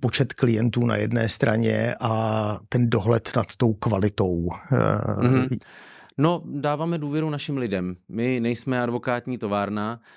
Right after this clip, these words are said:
Speaker 2: my máme to štěstí i smůlu, že spolupracujeme s advokáty, a když už se někdo advokátem stane,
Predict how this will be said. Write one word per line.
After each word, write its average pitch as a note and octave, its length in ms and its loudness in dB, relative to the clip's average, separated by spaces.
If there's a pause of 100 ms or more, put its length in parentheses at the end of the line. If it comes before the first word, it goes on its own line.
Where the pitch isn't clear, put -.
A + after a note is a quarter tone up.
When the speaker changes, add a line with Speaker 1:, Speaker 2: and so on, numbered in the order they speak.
(140)
Speaker 2:
my A#2 320 0
máme A#2 360 -2
to A2+ 240 -2
štěstí B2 540 -4
i D#3+ 140 0
smůlu, G2+ 580 0
že G2+ 260 -2
spolupracujeme G#2 720 -2
s A2+ 60 -10
advokáty, F#2+ 680 -2
a G#2 40 0
když G2 180 -6
už A2+ 100 -10
se C3+ 100 -4
někdo A#2+ 180 0
advokátem A#2+ 560 -2
stane, G2 480 -2